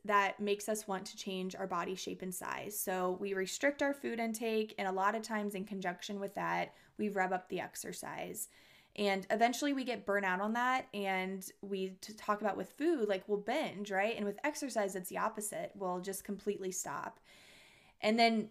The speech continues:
we know the cycle goes and it goes and it goes, and I haven't felt that. <laughs> And I think that's really, really positive, and I'm really proud of myself for it. You know, even though I have noticed some of, you know, the tendency of wanting to eat less food or wanting to run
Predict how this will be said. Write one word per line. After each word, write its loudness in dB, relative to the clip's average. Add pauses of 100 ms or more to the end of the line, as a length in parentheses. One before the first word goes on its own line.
we -2
know 10
the 4
cycle 4
goes 6
and -2
it -2
goes 4
and 0
it -2
goes, 6
and 2 (120)
I -4
haven't 0
felt 2
that. 0
<laughs> -4 (140)
And 2
I 6
think -2
that's 2
really, 2
really 4
positive, -2
and -4
I'm -2
really 0
proud -4
of -4
myself -4
for -4
it. -2
You -4
know, 0 (380)
even 0
though 6
I 6
have 2 (760)
noticed 4
some 4
of, 4 (240)
you 4
know, 2
the 2
tendency 0
of 2
wanting 2
to -6
eat -4
less 0
food 4
or -2
wanting 0
to -4
run 0